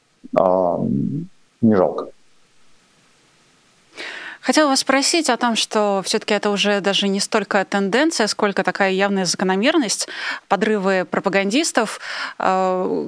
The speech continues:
Speaker 2: к-, как вы считаете, почему именно на пропагандистов, а, ам, происходят такие нападения, диверсии, попытки их устранить, а, которые иногда успешны, иногда, вот как в случае с Прилепиным, не очень?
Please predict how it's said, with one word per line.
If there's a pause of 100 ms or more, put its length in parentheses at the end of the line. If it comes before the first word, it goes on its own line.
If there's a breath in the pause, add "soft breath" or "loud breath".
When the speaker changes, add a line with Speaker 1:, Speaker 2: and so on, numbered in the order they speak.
(140)
Speaker 2:
к-, (100)
как
вы
считаете,
почему
именно
на
пропагандистов,
а, (320 loud breath)
ам, (520)
происходят
такие (280 loud breath)
нападения,
диверсии,
попытки
их
устранить, (240 loud breath)
а,
которые
иногда
успешны,
иногда,
вот
как
в
случае
с
Прилепиным,
не
очень?